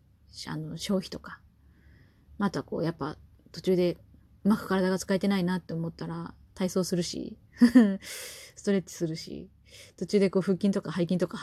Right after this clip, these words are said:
挟むし。<laughs> 途中、あのー、それでもなんか、うーんって思ったら、あの、こう、ジョイサウンドとかダムとか、それぞれに入ってる、その、ボイトレのやつとかやるし。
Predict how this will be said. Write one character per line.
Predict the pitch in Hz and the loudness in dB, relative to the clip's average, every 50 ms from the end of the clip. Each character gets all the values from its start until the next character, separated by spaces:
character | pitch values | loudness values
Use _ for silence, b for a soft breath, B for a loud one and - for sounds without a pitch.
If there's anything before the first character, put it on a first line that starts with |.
| 208 | -4
挟 | 180 - 190 175 | -2 0 0 0
む | 165 170 | -2 -2
し。 | - - - - | -6 -10 -12 -16
<laughs> | - _ - - - - - - 262 - - 302 - - 294 262 - 277 247 - - 254 247 - 254 240 - 254 240 B B B B B B B B B B B B B B B _ _ _ _ _ _ _ _ _ _ _ _ _ _ _ _ _ _ - - _ _ _ - _ _ _ _ | -20 _ -14 -12 -12 2 6 6 8 10 8 6 8 8 4 4 6 2 2 4 2 -2 -2 -2 -6 -6 -6 -10 -10 B B B B B B B B B B B B B B B _ _ _ _ _ _ _ _ _ _ _ _ _ _ _ _ _ _ -20 -20 _ _ _ -20 _ _ _ _
途 | 185 175 | -2 -2
中、 | - - 185 180 170 - - | 2 4 4 4 4 0 -2
あ | 180 175 170 | -2 0 2
の | 170 165 165 160 160 156 156 156 156 156 151 151 | 2 2 2 0 0 -2 -2 -2 -2 -4 -4 -4
ー、 | 160 156 156 143 156 165 | -4 -4 -4 -4 -4 0
そ | - 226 | 2 4
れ | 254 | 4
で | 247 | 4
も | 208 | 4
な | 180 | 2
ん | 160 | 0
か、 | 139 | -2
う | 135 | -4
ー | 156 165 170 180 | -4 -4 -2 -4
ん | 170 | -2
っ | |
て | - 165 | 0 -2
思 | 160 156 160 | -2 -2 -4
っ | 156 | -6
た | - - 107 | -8 -8 -8
ら、 | 117 120 | -6 -6
あ | 117 | -6
の、 | 120 120 - | -8 -8 -10
こ | - - 127 127 123 123 127 - - | -8 -8 -8 -6 -6 -8 -8 -10 -12
う、 | - - - - - 202 | -14 -20 -20 -16 -14 -8
ジ | - 180 | -2 0
ョ | 175 | 0
イ | 170 | 0
サ | 170 - 175 | 0 -2 -2
ウ | 170 | -2
ン | 156 | -2
ド | 151 151 | -2 -4
と | - 143 | -6 -6
か | - 139 139 | -6 -6 -6
ダ | 160 165 165 156 | -4 -4 -2 -2
ム | 139 139 | -2 -4
と | - 143 | -6 -8
か、 | - 139 135 127 - - - - - - | -8 -8 -8 -8 -10 -14 -20 -20 -16 -8
そ | - - 170 | -2 2 2
れ | 175 170 | 2 2
ぞ | 156 | 2
れ | 131 127 | 0 0
に | - 151 | -2 -4
入 | - - 151 - | -4 -4 -4 -6
っ | |
て | - - - - | -4 -6 -6 -4
る、 | 95 92 - - | -4 -4 -6 -6
そ | - 107 | -8 -8
の、 | 107 113 135 | -8 -6 -6
ボ | 147 165 175 170 | 0 2 2 2
イ | 165 | 2
ト | 170 170 | 2 0
レ | 160 139 | 0 0
の | 143 139 139 - B B B B B B B - | -2 -2 -4 -6 B B B B B B B -12
や | 113 - | -12 -12
つ | - - - - | -12 -14 -16 -12
と | - - | -12 -12
か | - - - - 208 208 | -12 -10 -14 -14 -12 -10
や | 202 147 143 | -10 -8 -8
る | 139 147 | -8 -8
し。 | - - - | -10 -12 -14